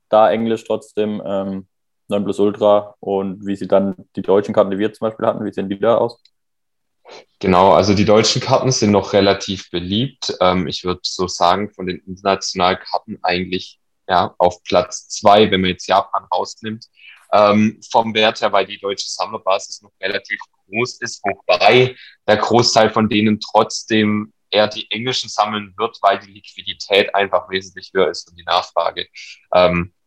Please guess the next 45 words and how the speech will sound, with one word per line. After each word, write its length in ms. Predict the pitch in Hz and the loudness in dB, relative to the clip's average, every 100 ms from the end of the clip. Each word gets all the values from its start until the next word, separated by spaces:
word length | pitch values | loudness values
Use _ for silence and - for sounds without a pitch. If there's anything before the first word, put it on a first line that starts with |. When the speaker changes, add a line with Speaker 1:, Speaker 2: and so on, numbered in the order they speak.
| _ | _
Speaker 2:
ja, 300 | 95 98 - - _ | 2 2 0 -12 _
jeder 300 | 104 113 104 | 2 4 4
will 220 | 107 104 | 6 6
irgendwie 300 | 90 107 104 | 6 6 4
die 100 | 107 | 4
englische 480 | 101 104 98 - 104 | 4 4 2 -2 -8
Karte, 320 | - 104 107 | -2 0 2
weil 160 | 92 92 | 0 0
sie 80 | 92 | -4
dann 180 | 92 92 | -4 0
doch 180 | 101 - | -2 -2
noch 140 | 98 | -4
mal 120 | 95 | -2
krasser 400 | 87 - 107 - | -4 -2 -2 -2
ist, 120 | 131 95 | -6 -8
obwohl 300 | 104 117 127 | -8 -6 -6
die 140 | 143 | -4
deutsche 440 | 110 113 120 - - | -2 0 -2 -6 -2
meist 360 | 107 113 - | -2 -2 -10
seltener 540 | - 104 117 90 85 78 | -4 -4 -4 -12 -20 -20
ist. 300 | 90 - - _ - - - - | -18 -20 -20 _ -20 -20 -14 -4
Was 140 | 113 | 0
man 120 | 143 | 2
Speaker 1:
Mhm. 20 | 104 | 4
Speaker 2:
vor 100 | 82 | 2
allem 120 | 107 | 4
bei 120 | 101 | 0
Pokémon 440 | - 123 113 104 92 | -2 -10 -4 -2 0
auch 120 | 95 | -2
noch 120 | 90 - | -4 -6
anmerken 520 | 110 113 101 - 92 | -2 2 2 0 -10
muss, 500 | 92 143 - - - - - | -6 -6 -6 -10 -16 -20 -4
man 220 | 101 98 | -2 -2
kann 360 | - 110 139 156 | 0 0 0 -2
nur 180 | 123 123 | -2 0
das 220 | 120 - | 0 -2
Base-Set 520 | - 104 127 - 104 - - _ | 2 2 2 0 -2 -4 -20 _
graden 360 | - 104 101 92 | -2 2 2 2
lassen 280 | 92 - - | -2 -4 -6
bei 140 | 90 | -6
P 220 | - - | -6 -14
S 160 | 87 - | -14 -8
A 180 | 87 78 | -2 0
auf 160 | - - | 0 -2
Deutsch. 400 | 85 80 - | -6 -6 -8